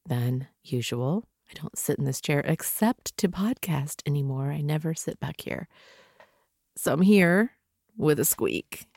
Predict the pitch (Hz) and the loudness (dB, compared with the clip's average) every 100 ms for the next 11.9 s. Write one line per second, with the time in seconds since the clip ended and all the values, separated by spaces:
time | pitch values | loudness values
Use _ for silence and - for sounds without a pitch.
0 | _ _ 139 139 - - 175 _ _ _ | _ _ 0 0 -4 -10 -12 _ _ _
1 | _ _ _ _ - - - _ _ _ | _ _ _ _ -20 -20 -20 _ _ _
2 | - 170 175 175 180 175 180 170 180 - | 0 2 4 4 4 4 2 2 -2 -6
3 | _ _ _ _ _ _ _ _ _ - | _ _ _ _ _ _ _ _ _ -14
4 | - 175 208 - _ 190 190 240 - _ | -4 -2 -2 -6 _ 0 0 0 -6 _
5 | - - _ _ _ _ _ - - 233 | -12 -12 _ _ _ _ _ -20 -2 0
6 | 220 196 175 180 175 170 170 165 160 160 | 0 0 -2 0 0 2 2 2 0 0
7 | 156 151 151 160 - - 151 147 147 147 | 0 0 -2 -4 -8 -8 -2 0 0 -4
8 | _ _ - - - - 127 135 - _ | _ _ -14 -10 -8 -6 -6 -6 -10 _
9 | - - _ _ _ _ _ _ _ _ | -16 -16 _ _ _ _ _ _ _ _
10 | _ _ _ _ _ - 185 220 202 180 | _ _ _ _ _ -10 -8 -2 -2 0
11 | 165 156 156 - - 151 147 - - | -2 -2 -4 -4 -2 0 0 -2 -8